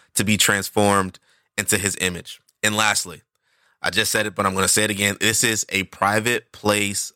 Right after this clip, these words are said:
of intimacy. If the bulk of your prayer is you praying for someone else publicly, or you giving exhortation for, you know, your ministry,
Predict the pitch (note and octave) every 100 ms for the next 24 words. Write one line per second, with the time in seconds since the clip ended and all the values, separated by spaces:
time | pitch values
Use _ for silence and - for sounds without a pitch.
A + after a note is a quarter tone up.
0 | - F#2 F#2 F2+ F2 - _ F#2 F#2 F2+
1 | F2 - - - _ _ _ _ - F#2+
2 | - E2+ F#2 G2 C3 D#3 - E3 G2 F2
3 | - _ _ _ _ _ _ _ - G2+
4 | G2 F#2+ F#2 F2+ - - _ _ _ _
5 | _ _ _ _ - F#2+ G#2+ G2+ F2 -
6 | G2 A#2 - C3 C3+ D3 A2+ F#2+ - -
7 | - _ _ _ _ _ _ _ - D3
8 | C#3+ A2 F2+ F2 - _ _ _ _ _
9 | _ _ _ - B2 A2 G2+ F#2+ F#2 G2
10 | _ _ _ - G2 G#2+ G#2 G2 A2 G#2
11 | - A#2 C#3 B2+ - A#2+ A#2+ A#2 A2+ A2+
12 | _ _ _ _ _ _ G#2+ G#2 G2+ F#2+
13 | F#2 F#2 F#2 - G2+ F#2 F#2 F#2+ A2 A#2
14 | - A2 G#2+